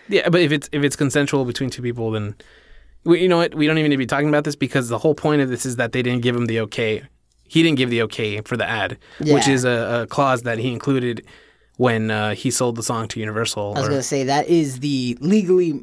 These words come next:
Speaker 2: uh, uh, actual relevant point.
Speaker 1: Yeah, people are like, "He has to prove that there's murder in the trailer." I'm like, No,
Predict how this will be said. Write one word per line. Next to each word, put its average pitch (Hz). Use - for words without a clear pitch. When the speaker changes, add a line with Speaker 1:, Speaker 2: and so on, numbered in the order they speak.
Speaker 2:
uh, 170
uh, 135
actual 143
relevant 120
point. 120
Speaker 1:
Yeah, 143
people 151
are 139
like, 131
"He 151
has 151
to -
prove 151
that 135
there's 123
murder 131
in 117
the 107
trailer." 107
I'm 104
like, 113
No, 147